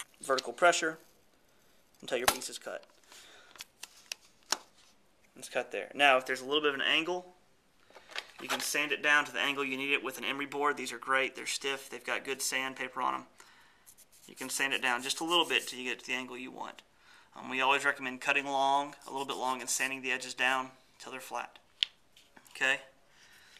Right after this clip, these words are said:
Now this piece I'm not gonna cut just because this is a demonstration, but you would cut it to the length that you need it. Now, you put your piece there. To hold it down, you can just use tape.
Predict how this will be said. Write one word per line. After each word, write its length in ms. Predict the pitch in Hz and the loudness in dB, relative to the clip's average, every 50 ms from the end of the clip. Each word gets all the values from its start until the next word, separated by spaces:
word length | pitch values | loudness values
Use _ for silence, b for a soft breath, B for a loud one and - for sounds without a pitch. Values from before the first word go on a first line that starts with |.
| B B | B B
Now 80 | 127 | 2
this 160 | 147 170 - - | 2 2 4 6
piece 180 | 170 160 - | 6 6 6
I'm 80 | 151 143 | 6 6
not 140 | 143 135 131 | 6 6 6
gonna 140 | 135 135 | 4 0
cut 260 | - - 135 120 - - | 0 2 2 2 2 0
just 180 | 131 - - | -4 -6 -6
because 240 | - 123 131 123 123 | -6 -6 -6 -6 -6
this 140 | 127 120 123 | -6 -8 -8
is 80 | 123 | -8
a 60 | 127 127 | -8 -8
demonstration, 600 | 131 127 127 123 - - 127 123 - - 123 127 | -8 -8 -6 -6 -4 -2 -2 0 0 -2 -2 -4
but 120 | 123 113 | -6 -8
you 120 | 131 131 | -6 -6
would 140 | 135 131 - | -8 -8 -4
cut 160 | - 139 127 | -2 -2 -2
it 80 | 120 - | -2 -4
to 80 | - - | -8 -12
the 80 | 127 | -10
length 220 | 123 117 123 - - | -10 -12 -12 -12 -14
that 100 | 101 - | -14 -12
you 80 | - | -12
need 200 | 127 123 123 123 | -12 -12 -14 -14
it. 140 | - - - - B B B B B B B B B | -14 -14 -14 -16 B B B B B B B B B
Now, 440 | 143 147 170 170 151 127 107 - - - - _ _ _ _ _ _ _ _ _ _ _ _ _ _ _ _ _ _ B B B B B B B B | 6 8 10 10 10 8 6 2 -6 -16 -20 _ _ _ _ _ _ _ _ _ _ _ _ _ _ _ _ _ _ B B B B B B B B
you 80 | - - | -14 -4
put 160 | - 165 165 | 0 2 2
your 100 | 151 165 | 2 2
piece 220 | - 175 160 - - | 0 0 -2 2 2
there. 100 | 135 131 | 4 4
To 60 | 131 | 4
hold 240 | - - 170 185 180 | 2 2 0 0 0
it 140 | 185 185 196 | 2 6 8
down, 400 | 202 196 165 143 139 143 - - - - - - - - - - - - - - - - - - _ _ - - B B B B B B B B B B B B B | 10 10 10 8 6 2 -2 -8 -14 -20 -20 -20 -18 -14 -12 -12 -12 -12 -14 -18 -20 -20 -20 -20 _ _ -6 -6 B B B B B B B B B B B B B
you 100 | B 143 | B -4
can 100 | 139 143 | 0 4
just 240 | 143 147 139 - - | 6 6 6 6 4
use 380 | 135 139 135 139 139 - - - _ _ - - - - - _ _ _ _ _ _ - _ - | 4 2 2 2 0 -6 -8 -10 _ _ -20 -18 -16 -16 -16 _ _ _ _ _ _ -20 _ -6
tape. 300 | - 131 - - - | -4 -4 -4 -6 -8